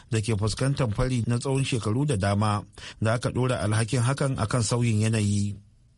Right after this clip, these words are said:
Bala'in ambaliyan ruwan ya kuma ƙara ta'azzara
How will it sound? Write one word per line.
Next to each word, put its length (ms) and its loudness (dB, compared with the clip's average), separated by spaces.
Bala'in 420 0
ambaliyan 600 0
ruwan 380 2
ya 160 2
kuma 240 0
ƙara 280 -2
ta'azzara 680 0